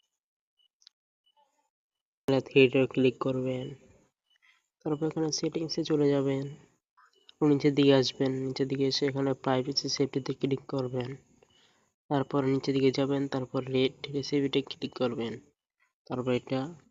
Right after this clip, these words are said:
on করে দিবেন। এটা on করে দিলে আপনি মেসেজ, যে কারো মেসেজ দিলে সেটা দেখতে পারবেন, দেখবেন, কিন্তু আপনার স-, আপনি যে মেসেজ দেখছেন সেটা সহজে কেউ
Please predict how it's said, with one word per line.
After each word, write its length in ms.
on 240
করে 340
দিবেন। 380
এটা 260
on 220
করে 220
দিলে 320
আপনি 360
মেসেজ, 580
যে 180
কারো 260
মেসেজ 360
দিলে 240
সেটা 260
দেখতে 340
পারবেন, 440
দেখবেন, 520
কিন্তু 320
আপনার 340
স-, 180
আপনি 240
যে 100
মেসেজ 340
দেখছেন 320
সেটা 180
সহজে 360
কেউ 200